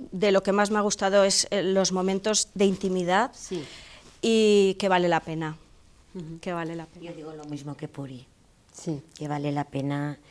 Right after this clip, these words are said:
Speaker 3: ser camarera, porque además de esos momentos es una familia.
Speaker 1: Sí.
Speaker 3: Es una familia que, que s-, creo que siempre vamos a estar unidas.
Speaker 2: Ujú. Mari Carmen.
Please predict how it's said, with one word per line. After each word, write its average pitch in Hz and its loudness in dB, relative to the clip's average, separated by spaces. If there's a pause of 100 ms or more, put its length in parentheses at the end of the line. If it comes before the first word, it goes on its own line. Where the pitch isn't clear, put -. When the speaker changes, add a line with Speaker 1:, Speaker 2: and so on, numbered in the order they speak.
(240)
Speaker 3:
ser - -8
camarera, 139 -6 (380)
porque 151 -2
además 147 -2
de 156 -2
esos 151 -8
momentos 147 -6 (600)
es 170 0
una 151 -6
familia. 131 -6 (480)
Speaker 1:
Sí. - -20 (520)
Speaker 3:
Es 160 -4
una 165 -2
familia 160 0 (420)
que, 147 -4 (220)
que 156 -6
s-, - -12
creo 175 -2
que 151 -6
siempre 165 -10
vamos 143 -14
a 151 -16
estar 139 -16
unidas. 123 -12 (160)
Speaker 2:
Ujú. 175 -8 (220)
Mari 170 -6
Carmen. 175 -8